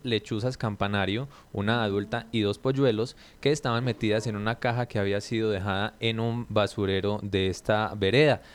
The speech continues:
La mayor de las aves murió, el adulto, mientras que los pichones sobrevivieron. Sin embargo, terminaron en un estado bastante crítico, bastante lesionados, por lo cual fueron entregados a la policía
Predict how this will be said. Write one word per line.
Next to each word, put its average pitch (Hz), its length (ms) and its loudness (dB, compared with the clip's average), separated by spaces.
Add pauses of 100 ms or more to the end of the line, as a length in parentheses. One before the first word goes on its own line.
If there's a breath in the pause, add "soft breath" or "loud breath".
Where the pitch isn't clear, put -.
(140 loud breath)
La 110 80 -2
mayor 107 300 0
de 120 80 0
las 117 160 0
aves 110 240 2
murió, 107 340 2
el 123 120 0
adulto, 101 480 0 (240 loud breath)
mientras 139 340 0
que 147 100 0
los 135 140 -2
pichones 127 500 -2
sobrevivieron. 113 760 0
Sin 127 160 0
embargo, 107 480 2 (300)
terminaron 104 720 0
en 110 100 0
un 101 160 -2
estado 113 440 0
bastante 151 520 0
crítico, 139 440 0
bastante 139 500 0
lesionados, 139 560 0 (260 loud breath)
por 110 140 0
lo 107 100 2
cual 104 160 2
fueron 139 300 -2
entregados 107 440 0
a 123 60 0
la 110 140 0
policía 131 520 2